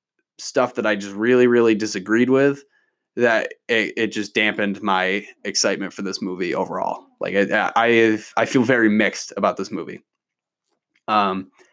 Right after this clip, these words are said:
I should mention that I am a big fan of The Last Jedi for the most part. Uh, obviously, people, a lot of people loved Last Jedi, and there was a group of people that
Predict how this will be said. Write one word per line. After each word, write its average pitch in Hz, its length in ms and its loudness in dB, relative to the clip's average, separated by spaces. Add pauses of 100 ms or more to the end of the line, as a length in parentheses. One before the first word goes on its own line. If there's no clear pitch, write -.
(340)
I 131 100 2
should 175 240 4
mention 147 520 4
that 110 340 2
I 120 280 2
am 143 240 2
a 147 60 4
big 131 240 2
fan 123 280 0
of 107 80 -4
The 107 80 -4
Last 95 300 -2
Jedi 95 400 -6
for 127 220 2
the 117 80 0
most 104 220 -2
part. 95 240 -8 (760)
Uh, 101 400 2
obviously, 123 460 2 (500)
people, 120 680 0 (440)
a 117 60 -2
lot 113 160 0
of 110 80 -8
people 107 220 -6
loved 135 260 2
Last 165 240 2
Jedi, 165 340 4
and 123 100 -2
there 117 120 0
was 110 240 -2
a 107 120 -6
group 113 220 -8
of 104 120 -10
people 107 240 -6
that 101 240 -6